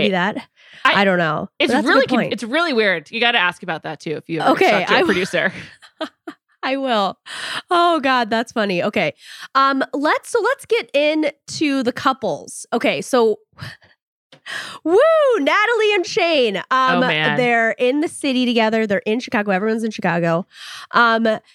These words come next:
Speaker 2: she meets his mother, who seems like a really genuinely nice woman.
Speaker 1: Yes, she seemed quite sweet.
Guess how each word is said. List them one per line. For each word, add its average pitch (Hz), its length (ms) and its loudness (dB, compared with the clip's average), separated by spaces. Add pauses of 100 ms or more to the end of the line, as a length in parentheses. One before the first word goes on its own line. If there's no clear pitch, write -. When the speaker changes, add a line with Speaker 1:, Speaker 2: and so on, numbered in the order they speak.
(220)
Speaker 2:
she 302 400 -2
meets 311 320 -2
his 277 180 -2
mother, 214 540 2
who 277 100 -4
seems 339 300 -4
like 381 120 -2
a 349 80 0
really 240 560 0
genuinely 208 600 2
nice 180 420 0
woman. 180 480 0
Speaker 1:
Yes, 160 360 -4
she 208 120 -14
seemed 220 220 -8
quite 156 240 0
sweet. 117 300 -4